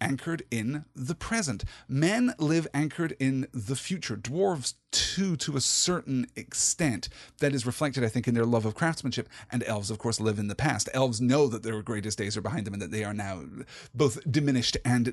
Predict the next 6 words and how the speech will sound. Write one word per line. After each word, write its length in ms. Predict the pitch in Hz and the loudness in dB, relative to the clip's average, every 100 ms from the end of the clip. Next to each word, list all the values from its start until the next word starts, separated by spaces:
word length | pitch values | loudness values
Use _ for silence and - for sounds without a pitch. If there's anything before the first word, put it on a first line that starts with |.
| 120 | 2
diminishing. 600 | 120 110 98 226 190 107 - - - | 2 2 2 2 2 -2 -8 -18 -2
Hobbits 380 | 156 175 - - | 0 0 -2 -4
live 300 | 143 135 127 - | 2 4 2 0
in 120 | 127 | -2
the 60 | 127 | -2
present, 400 | - 175 131 | -4 -2 -2